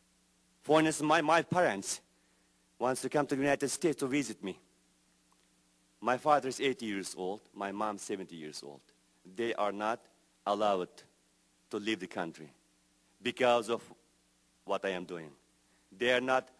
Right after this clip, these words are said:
allowed to get a passport. And this is true for thousands of people, especially if somebody has relatives,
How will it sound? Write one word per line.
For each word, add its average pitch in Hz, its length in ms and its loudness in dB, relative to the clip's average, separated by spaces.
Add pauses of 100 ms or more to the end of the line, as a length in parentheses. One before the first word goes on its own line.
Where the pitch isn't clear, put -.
(200)
allowed 110 420 2
to 107 40 -8
get 98 220 -8
a - 120 -20
passport. 87 400 -16 (920)
And 107 160 -6
this 139 160 0
is 160 120 0
true 160 380 -2 (300)
for 139 420 2 (400)
thousands 170 760 2
of 127 180 -2
people, 107 280 -10 (840)
especially 185 580 2
if 170 80 -2
somebody 170 360 0
has 143 320 0
relatives, 127 540 -4